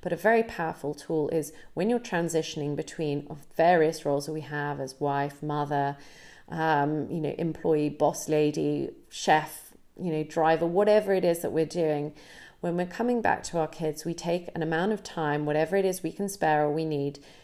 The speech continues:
to put whatever it was we were doing aside, reduce our stress levels, and approach parenting in a calm,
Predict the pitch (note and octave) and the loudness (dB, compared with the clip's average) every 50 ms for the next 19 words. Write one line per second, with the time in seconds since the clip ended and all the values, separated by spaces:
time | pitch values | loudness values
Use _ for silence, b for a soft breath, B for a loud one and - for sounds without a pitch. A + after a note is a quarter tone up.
0 | B B - - - G3 F3+ E3 D#3+ D#3 D#3 D#3 D#3 - - - - - - - | B B -14 -6 -2 0 2 2 2 2 0 -2 -6 -12 -18 -18 -20 -20 -20 -14
1 | - - G#3 - - F#3+ F#3+ G3 F#3+ F#3 G#3+ G#3 - - E3+ E3+ F3 E3+ F3 - | -4 0 0 0 2 4 4 4 4 4 4 2 2 2 2 2 2 0 0 -2
2 | - E3 D#3+ D#3+ D#3 E3+ D#3+ D3+ D#3 D#3+ D#3 - - D3+ D3 C#3+ D3 D#3+ D#3 - | -2 -2 0 0 0 -2 -2 -2 -2 -4 -4 -4 -2 0 2 2 2 0 -2 -4
3 | - - E3+ E3 D3+ F#3+ G#3 G3+ - F#3 D#3+ E3 - - - E3 D3+ D3 - - | -8 -8 -6 -4 -2 -2 -2 0 0 0 0 0 0 -2 -2 -2 -2 -2 -4 -4
4 | D#3 D3 D3 D3 D3+ D#3 D#3 D#3 - - D#3+ D#3 D3+ D3 - - G3+ F#3+ - - | -2 -2 -2 0 -2 -2 -2 -4 -8 -8 -6 -6 -6 -6 -4 -2 0 0 0 -4
5 | - - F3+ D#3 D3 D3+ D3+ D#3+ E3 - F3 D#3 D#3 D3 C#3+ C#3+ C#3+ - - - | -8 -6 -4 -2 -2 -2 -2 -4 -6 -6 -6 -4 -4 -4 -4 -6 -8 -12 -12 -4
6 | - F3 E3 E3 D#3+ D#3 D3+ | 0 2 2 4 4 2 0